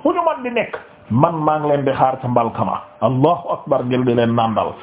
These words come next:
Fa qaalu, Yonent bi alayhi salaatu salaam, sahaaba yi ne ko, "Ya Rasuulallah."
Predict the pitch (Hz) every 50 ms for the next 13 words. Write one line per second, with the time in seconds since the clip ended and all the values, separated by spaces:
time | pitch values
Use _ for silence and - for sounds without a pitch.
0 | - - - - - - - - - 135 143 165 180 185 190 190 190 190 190 196
1 | 190 190 190 185 185 185 185 190 185 180 185 - 185 185 185 185 - 185 185 185
2 | 190 185 185 185 180 180 185 185 185 185 190 190 190 190 190 185 196 196 190 190
3 | 190 196 196 190 - 190 190 190 185 185 185 185 185 175 -